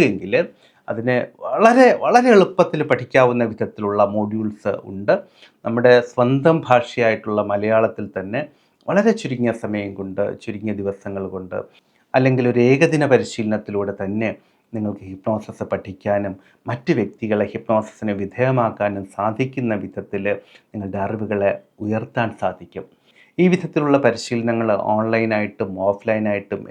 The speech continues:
എല്ലാം ലഭ്യവുമാണ്. നിങ്ങൾക്ക് അതേക്കുറിച്ച് അറിയാൻ താല്പര്യമുണ്ടെങ്കിൽ, അതായത് ഹിപ്നോസിസ് പഠിക്കണം എന്ന് ആത്മാർത്ഥമായിട്ട് ആഗ്രഹിക്കുന്നുണ്ട് എങ്കിൽ, നിങ്ങളുടെ പ്രായമോ വിദ്യാഭ്യാസ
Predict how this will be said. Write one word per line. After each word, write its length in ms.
എല്ലാം 520
ലഭ്യവുമാണ്. 720
നിങ്ങൾക്ക് 480
അതേക്കുറിച്ച് 540
അറിയാൻ 320
താല്പര്യമുണ്ടെങ്കിൽ, 720
അതായത് 240
ഹിപ്നോസിസ് 480
പഠിക്കണം 680
എന്ന് 160
ആത്മാർത്ഥമായിട്ട് 1160
ആഗ്രഹിക്കുന്നുണ്ട് 720
എങ്കിൽ, 400
നിങ്ങളുടെ 360
പ്രായമോ 560
വിദ്യാഭ്യാസ 720